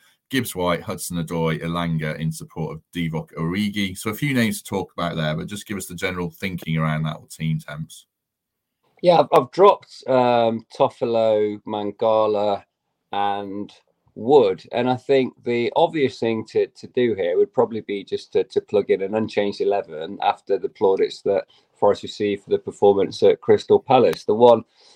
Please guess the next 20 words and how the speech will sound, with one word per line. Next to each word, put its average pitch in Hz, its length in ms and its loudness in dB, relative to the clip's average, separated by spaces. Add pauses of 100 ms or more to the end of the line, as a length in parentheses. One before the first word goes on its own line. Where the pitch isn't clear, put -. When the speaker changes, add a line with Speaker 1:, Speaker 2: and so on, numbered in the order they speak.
(180)
Speaker 2:
obvious 123 500 2
change 101 360 -6
to 98 80 -6
make 101 240 -6
for - 100 -14
me 101 160 -2
was 101 280 0
Aina 196 340 0
coming 101 440 -4
back - 340 -4
in 98 200 0
for 92 380 0 (140)
Toffolo, 113 640 2
who's 95 180 -12
deputised 101 580 -2
really 95 240 -2
well, 101 300 0
but 90 80 -4
I 87 60 -10
think - 300 -10